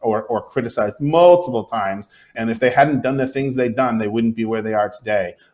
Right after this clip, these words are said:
And I think the history of media also has been sort of, and distribution has been fragmentation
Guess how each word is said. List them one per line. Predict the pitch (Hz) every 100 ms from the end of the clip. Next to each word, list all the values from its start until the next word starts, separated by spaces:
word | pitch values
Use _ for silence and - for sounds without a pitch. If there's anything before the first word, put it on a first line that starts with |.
| -
And | 139
I | 147
think | 175
the | 170
history | 175 175 156
of | 139
media | 131 143 139
also | 127 139 127 113
has | 107
been | - 117 110 113
sort | - 107
of, | 104 98 - _ 127
and | 127
distribution | 113 135 196 247 -
has | 110
been | 113 110
fragmentation | - 135 127 127 107 123 117 120 110 107